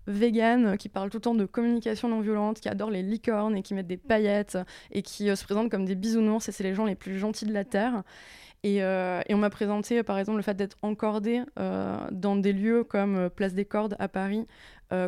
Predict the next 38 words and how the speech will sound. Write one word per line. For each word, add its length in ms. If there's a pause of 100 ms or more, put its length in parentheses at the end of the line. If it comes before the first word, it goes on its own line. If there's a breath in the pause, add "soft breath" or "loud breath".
comme 220
quelque 300
chose 580
qui 160
était, 240
euh, 80
pas 160
du 120
tout 140
de 60
la 100
sexualité. 580
C'était 320
un, 360 (600 soft breath)
euh, 160
une 200
exploration 760
de 120
son 260
empowerment 580
personnel. 600
En 60
fait, 240
c'est 180
pas, 220
c'est 120
pas 140
du 100
sexe, 260
tu 80
comprends, 300
c'est 140
plus 180
du 160
yoga, 360
quoi. 180 (1080 loud breath)
Et, 240
euh, 580